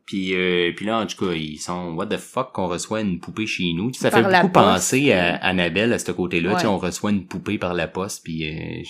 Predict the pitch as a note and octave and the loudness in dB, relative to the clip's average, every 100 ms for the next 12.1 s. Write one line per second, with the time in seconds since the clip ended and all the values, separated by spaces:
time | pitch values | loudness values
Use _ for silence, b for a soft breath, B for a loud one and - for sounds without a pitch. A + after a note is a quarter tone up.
0 | - E2+ E2+ E2 F#2 - - E2 E2 - | -16 -14 -10 -8 -6 -8 -6 -6 -8 -8
1 | - F2+ E2 - A2 F#2+ E2 E2+ - - | -8 -4 -4 -4 -6 -6 -6 -10 -14 -18
2 | _ _ _ B B B B - F#2 - | _ _ _ B B B B -8 -6 -4
3 | F#2 F2+ F2+ A#2+ A2 F#2 E2+ - F#2 D#2+ | -4 -2 2 4 4 4 2 -2 -6 -6
4 | - - - A#2+ G2 F2+ G#2 F2+ E2+ E2 | -8 -8 -6 -2 0 0 -2 -4 -2 -2
5 | G2+ G2+ E2+ E2 E2 - - F#2 D#2+ E2+ | -2 -2 -4 -4 -8 -10 -10 -8 -6 -6
6 | G2 E2+ E2+ E2 E2 E2+ F#2+ F#3 F#3 F#3 | -6 -6 -4 -6 -6 -6 -4 -2 -2 -2
7 | - - - - - _ B B B B | -8 -14 -16 -18 -20 _ B B B B
8 | B B B - G#2+ G2+ G2 G2 F#2+ G2 | B B B -10 -4 -2 0 0 0 -2
9 | F#2+ G2 - _ A2+ A2+ C#3+ D#3+ B2 A2 | -4 -6 -10 _ 2 6 8 8 6 8
10 | A#2 - G2 F#2 F2+ F2+ F2 E2+ E2 E2 | 6 4 0 4 4 4 4 2 2 2
11 | E2 E2 D#2+ - G2 G#2 C#3 E3+ A#2+ A2+ | 0 -2 -4 -4 2 4 6 6 6 4
12 | C3+ | 4